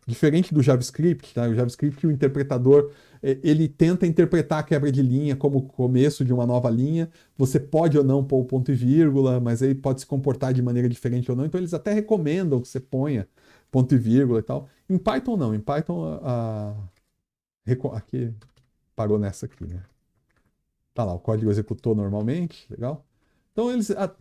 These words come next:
a recomendação é que você não use o ponto e vírgula, é tipo, pode, mas não serve pra nada, tá? Exceto se em algum momento você vai executar alguma coisa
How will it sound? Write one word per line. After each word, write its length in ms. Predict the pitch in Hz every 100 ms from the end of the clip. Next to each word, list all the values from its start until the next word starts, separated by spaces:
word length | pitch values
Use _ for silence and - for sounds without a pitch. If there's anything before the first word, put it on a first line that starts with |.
| -
a 140 | 135 165
recomendação 600 | 185 214 220 208 185 220
é 40 |
que 60 | 214
você 100 | 233
não 220 | 247 339
use 240 | 214 180
o 60 | 131
ponto 240 | 131 120
e 20 | 123
vírgula, 380 | 104 92 90
é 140 | 110 113
tipo, 440 | - 135 123 104 - _ _ _ _
pode, 360 | - 196 147 113
mas 200 | 110 131
não 160 | 175 208
serve 360 | - 139 139
pra 200 | 143 170
nada, 340 | 147 95 85 87
tá? 160 | - 113 _ _ _
Exceto 360 | - - 269 269
se 160 | - 285
em 60 |
algum 260 | 240 185 202
momento 400 | 190 156 160 190
você 120 | 185
vai 140 | 160
executar 420 | 165 151 - 160 156
alguma 280 | 147 147
coisa 440 | 139 147 143 143